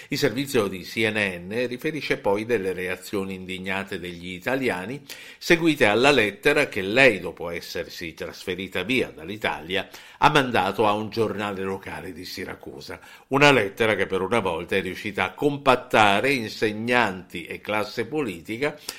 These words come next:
nel dare a lei dell'artista che vive fuori dal mondo. Insomma,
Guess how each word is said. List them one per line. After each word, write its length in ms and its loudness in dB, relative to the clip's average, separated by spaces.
nel 200 6
dare 400 8
a 140 6
lei 440 4
dell'artista 880 0
che 160 0
vive 420 -2
fuori 400 -2
dal 200 -8
mondo. 480 -12
Insomma, 580 -10